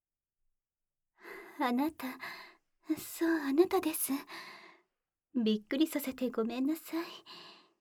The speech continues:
実は私たち家がなくて。よかったら私たちを拾ってくれませんか？もちろん、ただでとは言いません。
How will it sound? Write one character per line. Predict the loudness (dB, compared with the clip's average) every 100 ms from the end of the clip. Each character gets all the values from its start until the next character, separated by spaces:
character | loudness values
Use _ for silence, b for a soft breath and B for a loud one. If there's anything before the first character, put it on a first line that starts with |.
| _ _ _ _ -12 -12
実 | -2 -2 -2 -2
は | -2 -2 -6 -10 -12 2
私 | 4 4 0 0
た | -4
ち | 4 8
家 | 8 8
が | 8
な | 4 -4
く | -8
て。 | -6 -6 B B B B B B _ _ _ _ _ _ _ _ 4
よ | 6 6
か | 4
っ | 4
た | 0
ら | 0 -2 B B B _ _ _ 4
私 | 6 8 4
た | 2 -4
ち | 2 2
を | 2
拾 | 2 4 4
っ |
て | 4
く | 2
れ | 6 10
ま | 10
せ | 10
ん | 8
か？ | 8 -6 -6 -8 -14 B B B B B _ _ _ -2
も | 2 2
ち | 0 -2 0
ろ | 2
ん、 | -2 -4 -20 _ _ _ _ _ _ _ -2
た | 0
だ | 2 2
で | 2
と | 2 0
は | 2 4
言 | 6
い | 6
ま | 4
せ | -2
ん。 | -6